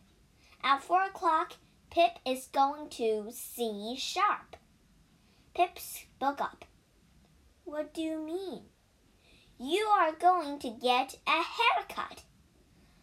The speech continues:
I said, "So you will C sharp. Right, Rosamond?" "Right," Rosamond said. Pip's mother said she is taking him for a haircut.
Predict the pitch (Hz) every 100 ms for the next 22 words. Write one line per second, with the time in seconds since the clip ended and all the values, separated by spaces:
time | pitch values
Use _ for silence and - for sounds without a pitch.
0 | _ - 240 269 247 226 220 - _ _
1 | _ _ - - 370 330 285 254 240 240
2 | 233 214 208 220 269 339 - - - -
3 | 233 226 262 - - 415 392 - - -
4 | _ _ _ _ _ _ _ _ _ 214
5 | 277 - 415 440 427 440 480 - _ _
6 | _ _ _ _ - 190 262 311 285 226
7 | 180 - _ - 208 220 220 208 214 226
8 | 196 196 - _ _ _ _ _ _ _
9 | _ _ _ - 359 381 - - 285 311
10 | 370 320 320 311 294 294 311 - - -
11 | - 302 294 302 - 320 311 339 330 330
12 | 349 359 370 359 285 277 269 262 254 -
13 | 277 262 277 339 330 349 339 240 208